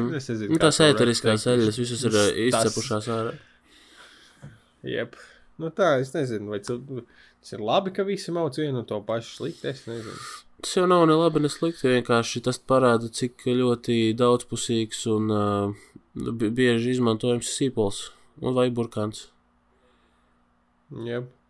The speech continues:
Speaker 1: Un burkāns
Speaker 2: Nu,
Speaker 1: arī noteikti
Speaker 2: ā,
Speaker 1: viņu
Speaker 2: zini
Speaker 1: dod tur, es nezinu, dzīvniekiem un visu kaut kur, tāpēc, ka arī viņš ļoti tāds, tā kā, viņš nav ass, viņš nav nekāds, viņš vienkārši neitrāls, tāds diezgan. Jep.
Speaker 2: Jā,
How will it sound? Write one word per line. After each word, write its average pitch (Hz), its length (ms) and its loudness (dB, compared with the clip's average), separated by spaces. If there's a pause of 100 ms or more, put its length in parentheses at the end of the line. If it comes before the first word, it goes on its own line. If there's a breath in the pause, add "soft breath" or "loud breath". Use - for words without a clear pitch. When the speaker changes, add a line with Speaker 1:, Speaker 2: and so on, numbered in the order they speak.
(460 loud breath)
Speaker 1:
Un 131 180 4
burkāns 160 340 10
Speaker 2:
Nu, 151 80 10
Speaker 1:
arī 143 140 12
noteikti 151 400 10
Speaker 2:
ā, - 20 4
Speaker 1:
viņu 131 120 4
Speaker 2:
zini - 80 8
Speaker 1:
dod 135 180 8
tur, 117 140 0
es 117 100 -2
nezinu, 120 300 2
dzīvniekiem 123 500 4
un 120 80 4
visu 123 140 -4
kaut 113 160 4
kur, 110 100 2
tāpēc, 107 320 2
ka 110 80 2
arī 107 180 2
viņš 104 200 -4
ļoti 107 340 2 (160)
tāds, 95 320 -2
tā 101 80 -4
kā, - 200 -2 (720 loud breath)
viņš 123 280 0
nav 131 200 10
ass, - 320 8
viņš 120 200 0
nav 120 160 6
nekāds, 120 300 0
viņš 123 100 -2
vienkārši 113 280 0
neitrāls, 107 480 2
tāds 104 180 -2
diezgan. 113 320 0 (1500 loud breath)
Jep. 127 280 4
Speaker 2:
Jā, 165 180 8